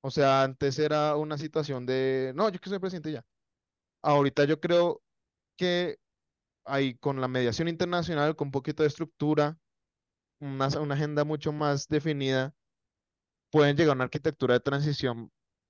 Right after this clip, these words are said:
que es viable. Como, como estamos hablando, ya, ya hay como un entendimiento de los dos que ahí va a haber un presidente y un consejo de administración, un consejo como añadido, ¿no?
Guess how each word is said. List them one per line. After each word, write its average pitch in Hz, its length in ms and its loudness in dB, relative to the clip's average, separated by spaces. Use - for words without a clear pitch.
que 131 300 2
es 127 160 -2
viable. 127 440 4
Como, 120 320 -6
como 120 140 -4
estamos 127 360 0
hablando, 127 460 0
ya, 135 440 4
ya 143 140 2
hay 143 80 2
como 160 480 0
un 131 280 -8
entendimiento 160 600 -2
de 185 60 2
los 170 80 0
dos 220 200 2
que 147 160 0
ahí 127 140 2
va 127 100 4
a 127 40 4
haber 131 240 0
un 170 160 -2
presidente 170 720 2
y 139 120 -2
un 131 120 -6
consejo 131 500 -2
de 131 60 0
administración, 123 680 -6
un 117 80 -12
consejo 117 500 -8
como 131 160 -6
añadido, 110 380 -4
¿no? 165 240 -8